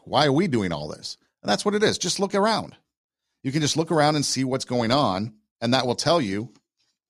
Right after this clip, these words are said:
truth. Uh, retiring Representative Patrick McHenry, uh, Patrick McHenry says that Congress needs a raise. Most of them live on a salary. Most of us don't have wealth. Well, if you look at it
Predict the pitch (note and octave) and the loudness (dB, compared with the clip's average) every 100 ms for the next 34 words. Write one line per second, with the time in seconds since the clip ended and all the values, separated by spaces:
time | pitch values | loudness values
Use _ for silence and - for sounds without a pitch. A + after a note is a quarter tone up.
0 | _ _ _ - G3+ B3 - - _ _ | _ _ _ -2 0 0 -4 -14 _ _
1 | _ _ _ _ _ _ _ _ _ _ | _ _ _ _ _ _ _ _ _ _
2 | _ _ _ _ _ _ _ _ _ _ | _ _ _ _ _ _ _ _ _ _
3 | _ _ _ _ _ - _ _ _ _ | _ _ _ _ _ -20 _ _ _ _
4 | _ - G2+ G2+ G#2 B2+ D#3 D3 B2+ B2+ | _ -2 2 2 4 4 6 4 4 2
5 | B2 B2+ A#2+ A#2 A#2 - A2+ F#2+ C3+ G2+ | 4 2 2 0 0 -2 -2 0 0 -2
6 | - G2 F#2 - C3+ C3+ C#3+ B2 - G2 | -2 0 0 2 0 2 0 -2 -2 -6
7 | F#2+ - D3+ F#2 D2+ B2 _ _ _ _ | -4 -2 -2 -2 -6 -12 _ _ _ _
8 | _ _ _ _ _ _ - B2+ A#2 A#2+ | _ _ _ _ _ _ 0 2 4 2
9 | G#2 - G#2+ G2+ G#2+ F#2+ D#2+ C#2+ C#2+ B2+ | 2 2 2 2 0 -2 -2 -6 -6 -6
10 | - - - _ _ E2 F2 - F2 F#2 | -6 -10 -14 _ _ -10 -8 -4 0 0
11 | G2 F#2+ E2+ - - C3 C3 G#2+ G#2+ G2+ | 2 2 0 -2 0 2 4 4 2 2
12 | - G2+ G2+ - G#2 G#2+ G2 C3 C#3 - | 0 -2 0 0 0 2 2 2 2 -2
13 | - F#3+ G3 F#3 E3 C#3+ E3+ C#3+ A#2+ G#2+ | -2 2 4 4 2 2 2 4 4 4
14 | B2 - | 2 0